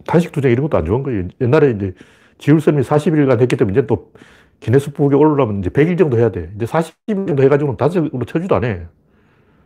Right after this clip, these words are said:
개나 소나 다 단식하고 막, 나중에는 주호영도 단식한다 그러고 막,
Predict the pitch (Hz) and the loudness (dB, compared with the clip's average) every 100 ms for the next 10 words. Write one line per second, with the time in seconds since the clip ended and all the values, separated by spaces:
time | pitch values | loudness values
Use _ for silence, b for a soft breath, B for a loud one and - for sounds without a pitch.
0 | - - 110 147 190 143 160 175 160 147 | -12 0 0 4 2 4 2 2 2 0
1 | 135 87 - b b b b b - 113 | 0 -8 -12 b b b b b -6 -4
2 | 131 147 127 - 135 170 190 147 123 135 | -2 -4 -4 0 4 6 4 2 -2 -2
3 | 135 117 107 120 90 | -2 -2 -2 -4 -8